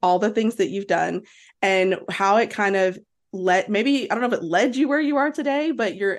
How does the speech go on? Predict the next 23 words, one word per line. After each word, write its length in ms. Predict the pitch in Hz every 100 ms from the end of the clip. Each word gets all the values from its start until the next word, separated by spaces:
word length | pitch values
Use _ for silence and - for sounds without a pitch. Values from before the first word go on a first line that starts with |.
| 185
gonna 200 | 196 208
be 120 | 202
able 200 | 190 185
to 120 | -
use 340 | 175 175 185 -
all 200 | 160 156
of 100 | -
that. 320 | 156 131 - - -
And 100 | -
I 60 | 180
think 220 | 190 202
it 80 | -
will 60 |
definitely 360 | 185 180 185 175
resonate 540 | 165 165 180 160 160
with 180 | 165 160
some 220 | - 185
of 100 | 160
the 80 | 156
people 320 | 156 151 -
in 200 | 95 151
the 100 | 143
audience. 640 | - 123 120 85 80 -